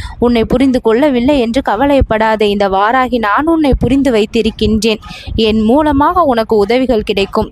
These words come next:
யார் உனக்கு உதவி செய்யவில்லை என்றால் என்ன? இந்த வாராகியின் கரங்கள் உனக்கு உதவியினை கொடுத்து கொண்டே இருக்கும். பண்டைய காலத்தில் ராஜராஜ சோழன் இந்த நிலத்தை தனது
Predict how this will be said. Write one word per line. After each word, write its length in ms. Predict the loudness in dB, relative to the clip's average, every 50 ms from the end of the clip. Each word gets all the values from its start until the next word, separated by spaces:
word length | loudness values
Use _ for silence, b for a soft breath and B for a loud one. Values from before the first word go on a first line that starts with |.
| -2
யார் 320 | -2 0 0 0 0 0 0
உனக்கு 320 | 0 0 0 0 0 0 0
உதவி 380 | 2 2 2 0 0 0 0 0
செய்யவில்லை 640 | 0 0 0 0 2 2 2 2 2 2 2 2 2 2
என்றால் 400 | 0 0 0 0 0 0 0 0
என்ன? 240 | 0 0 0 -2 -2
இந்த 220 | -2 -2 -2 -2 -2
வாராகியின் 680 | 0 0 0 0 2 2 0 0 0 -2 -2 0 0 0
கரங்கள் 400 | 0 0 0 0 0 2 2 2
உனக்கு 340 | 2 0 -2 -2 0 0 -2 -2 B B B B B -4 -2
உதவியினை 560 | 0 0 0 0 0 0 0 2 2 0 0 0
கொடுத்து 340 | 0 0 0 0 -2 -2 0
கொண்டே 340 | 0 0 0 2 0 0 2 2
இருக்கும். 400 | 0 0 0 -2 -2 -4 -4 B B B B B -12 -6
பண்டைய 400 | -4 -4 -2 0 0 0 0 0
காலத்தில் 560 | 0 0 0 0 0 0 0 0 0 0 0 0
ராஜராஜ 680 | 0 2 0 0 0 0 0 2 2 0 0 0 0 0
சோழன் 420 | 0 0 0 2 2 2 2 2
இந்த 200 | 0 0 0 0 0
நிலத்தை 460 | 0 0 0 0 -2 0 0 0 0 0 0
தனது 380 | 0 0 0 0 0 2 2